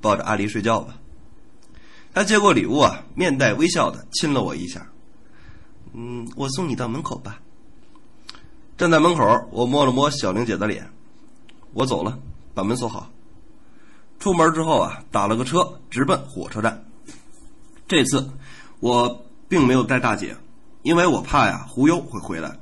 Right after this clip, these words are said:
所以呢，让大姐在这边盯着点儿，一有异动啊，就让小玲姐给我打电话。由于上次也是半夜去庆天市的，所以我知道半夜十一点有一趟火车。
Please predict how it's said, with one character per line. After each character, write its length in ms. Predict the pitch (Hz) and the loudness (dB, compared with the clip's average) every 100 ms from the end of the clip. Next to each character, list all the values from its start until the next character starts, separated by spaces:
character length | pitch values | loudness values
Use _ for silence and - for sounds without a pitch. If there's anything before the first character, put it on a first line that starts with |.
| - | -6
所 220 | 143 170 | 2 6
以 80 | 147 | 6
呢， 240 | 139 147 | 4 2
让 160 | 160 202 | -2 2
大 180 | 156 113 | 4 2
姐 180 | - | -2
在 120 | 73 131 | -4 0
这 140 | 117 | 2
边 140 | 123 | 2
盯 180 | 135 170 | 2 2
着 80 | 120 | 2
点 120 | - | -2
儿， 100 | - - - - - - | -8 -16 -18 -18 -16 -2
一 80 | 202 | 4
有 160 | 165 135 | 6 6
异 180 | 190 | 6
动 180 | 127 113 | 6 4
啊， 280 | 90 80 113 | 0 -6 -8
就 140 | - 160 | 0 4
让 140 | 127 | 4
小 160 | - 104 | 2 2
玲 160 | 143 | 2
姐 120 | 123 82 | 2 0
给 80 | - | 0
我 100 | 131 | 0
打 160 | 135 90 | 2 -2
电 120 | 98 | -2
话。 220 | 131 - - - - - - - - - | 0 0 -4 -16 -18 -18 -16 -16 -12 2
由 180 | 160 196 | 6 6
于 100 | 226 | 6
上 220 | 220 131 | 6 4
次 200 | 151 - | 2 -2
也 160 | 104 101 | 0 0
是 120 | 127 | 0
半 260 | 135 147 131 | 2 4 4
夜 140 | 131 | 2
去 160 | - 127 | 0 -2
庆 180 | 131 110 | 0 -2
天 160 | 107 | -2
市 180 | 98 82 | -4 -6
的， 80 | - - | -10 -14
所 220 | - - 147 | -6 2 4
以 40 | |
我 140 | 120 | 4
知 160 | 85 123 | 2 0
道 220 | 98 - - - - - | 0 -2 -14 -16 -8 4
半 200 | 202 175 | 6 6
夜 120 | 117 | 4
十 200 | - 151 | 4 2
一 100 | 175 | 2
点 280 | 101 87 82 - | -2 -4 -10 -6
有 220 | 101 82 | -4 -2
一 60 | |
趟 140 | 107 101 | 0 -2
火 140 | - | -4
车。 240 | 67 117 | -6 -6